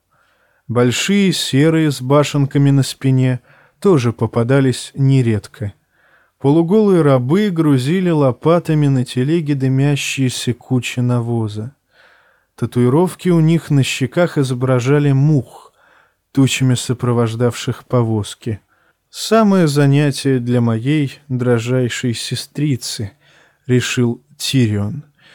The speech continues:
«Ей бы очень пошли лопатка и мухи на розовых щечках».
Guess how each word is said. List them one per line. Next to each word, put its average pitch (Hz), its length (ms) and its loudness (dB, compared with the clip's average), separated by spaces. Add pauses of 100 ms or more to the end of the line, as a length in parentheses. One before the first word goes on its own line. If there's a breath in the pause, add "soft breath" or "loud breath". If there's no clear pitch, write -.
(200 soft breath)
«Ей 127 240 0
бы 135 160 0
очень 139 560 0
пошли 123 420 -2
лопатка 165 880 0 (460 soft breath)
и 180 120 0
мухи 135 640 0 (360)
на 131 180 2
розовых 120 480 0
щечках». - 880 -8